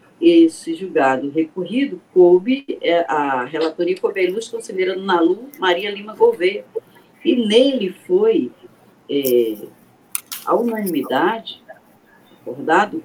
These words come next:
pela aplicação de multa aos senhores José Brasil Barbosa da Silva e Rivelino da Silva Mota, prefeitos de Santa Rosa do Cruz à época, com fundamento no inciso segundo do artigo oitenta e nove da Lei Complementar trinta e oito barra noventa e três,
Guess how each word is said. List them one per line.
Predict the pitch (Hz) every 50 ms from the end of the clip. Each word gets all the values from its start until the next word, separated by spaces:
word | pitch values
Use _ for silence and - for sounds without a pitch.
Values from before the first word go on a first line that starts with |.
| - _
pela | - 185 202 214 220
aplicação | 220 - 247 240 - 214 208 - - 240 247
de | 254 254
multa | 226 196 208 226 - -
aos | 196 196 -
senhores | - 165 160 156 160
José | 165 165 151 160 143 139
Brasil | 127 131 131 131 139 127
Barbosa | 123 139 139 - 127 131 131 127
da | - 160 185
Silva | - - 220 220 226
e | 226
Rivelino | 240 233 240 220 208 208 208
da | 190 208
Silva | 208 - 220 220 240
Mota, | 226 202 185 185 - - _ _ _ - - - - - _ _ _ _
prefeitos | - 190 190 - - 175 170 165 - 165
de | - -
Santa | - 170 160 175 170
Rosa | 160 156 160 156
do | 151 -
Cruz | _ 156 160 160 160
à | 185 196 180
época, | 170 170 170 - - -
com | - 240 226
fundamento | - - 240 226 226 170 160 156 165 180 - - _ _ _ _ _ _ _ _ _ -
no | 180
inciso | 190 185 - 190 185 -
segundo | - 214 185 165 185 202 196
do | 190
artigo | 202 202 202 - 165 170
oitenta | 170 170 196 214 - 247
e | 240
nove | 226 196 180 180 185 190 -
da | 196 185
Lei | 165 160 160 160
Complementar | - 170 165 160 160 165 165 147 147 143 143
trinta | - 160 165 160 156 151
e |
oito | 143 135 -
barra | 123 131 143 143
noventa | 147 147 147 156 160 165
e | 196 208
três, | - - 180 180 185 170 160